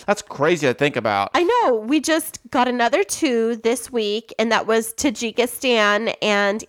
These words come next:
Speaker 2: Egypt that were
Speaker 1: Woo.
Speaker 2: added to our list.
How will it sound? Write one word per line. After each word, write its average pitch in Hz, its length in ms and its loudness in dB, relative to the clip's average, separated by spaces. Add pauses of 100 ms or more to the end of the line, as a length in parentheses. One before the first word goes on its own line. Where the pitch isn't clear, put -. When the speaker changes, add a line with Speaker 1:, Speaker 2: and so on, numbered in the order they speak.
Speaker 2:
Egypt 240 680 -2 (180)
that 349 400 2
were 349 160 2
Speaker 1:
Woo. - 120 -4
Speaker 2:
added 254 360 0
to 208 640 -2
our 240 220 0
list. 208 600 -2